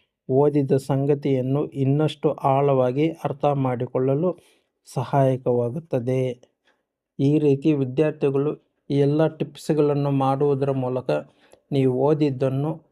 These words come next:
ಅರ್ಥ ಮಾಡಿಕೊಳ್ಳುವುದಲ್ಲದೆ ನೆನಪಿನಲ್ಲಿಟ್ಟುಕೊಂಡು ಮುಂದಿನ ಒಂದು ಪರೀಕ್ಷೆಗಳಲ್ಲಿ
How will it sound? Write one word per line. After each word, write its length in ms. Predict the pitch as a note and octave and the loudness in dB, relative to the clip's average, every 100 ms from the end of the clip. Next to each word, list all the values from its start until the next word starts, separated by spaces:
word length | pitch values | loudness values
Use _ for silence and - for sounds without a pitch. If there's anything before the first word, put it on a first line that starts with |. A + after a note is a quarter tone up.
| _ - | _ -10
ಅರ್ಥ 220 | C3+ D#3 | -4 -2
ಮಾಡಿಕೊಳ್ಳುವುದಲ್ಲದೆ 1300 | D3+ C#3+ C3+ C#3 C#3+ C3 C3 C3 C3 C3+ C#3+ C#3+ E3+ - _ _ - | 0 -2 -2 -2 -2 0 0 -2 -2 0 0 -2 -6 -12 _ _ -6
ನೆನಪಿನಲ್ಲಿಟ್ಟುಕೊಂಡು 1200 | C3+ C#3 C#3 D3+ C#3+ C3 C3 C#3+ C#3+ C#3+ D3+ - - _ _ _ _ _ - | -4 -2 -4 -2 -2 -4 -6 -8 -6 -4 -4 -6 -10 _ _ _ _ _ -6
ಮುಂದಿನ 340 | C#3+ D#3 E3 | -4 0 4
ಒಂದು 300 | D#3+ C#3+ C3+ | 4 2 0
ಪರೀಕ್ಷೆಗಳಲ್ಲಿ 920 | C3 C3+ C#3+ C#3 C#3+ C3+ C3 C#3 D#3+ | -2 -2 -2 0 0 2 0 0 -2